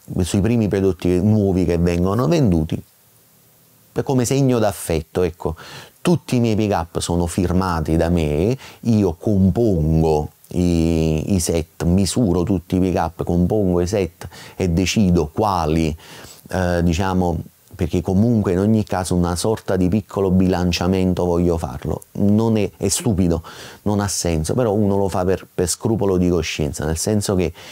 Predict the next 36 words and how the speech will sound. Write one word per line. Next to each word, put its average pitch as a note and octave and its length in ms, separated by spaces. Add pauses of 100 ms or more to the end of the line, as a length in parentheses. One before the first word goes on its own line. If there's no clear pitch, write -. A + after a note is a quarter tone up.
(200)
inevitabilmente G#2 1000
non F#2 180
avrai F2+ 300
mai F#2 320
tre E2+ 220
pick F2+ 180
up E2+ 220
perfettamente E2+ 840
uguali. F2 340
Se G2+ 160
c'è - 160
un F#2+ 200
pelino F#2+ 480
di E2+ 120
differenza F#2+ 640 (680)
vi G#2+ 140
consiglio A2+ 480
di G#2 80
mettere F#2 360
sempre, F2 400
vi G2 160
consiglio G2+ 540
e G2 160
vi F2+ 200
scriverò G2+ 640
dietro F2 320
al F2 80
pick A#2 200
up D#2+ 240
di F2 120
mettere E2+ 320
quello E2 220
più F#2+ 180
forte E2 400
al D#2 200
ponte D#2 540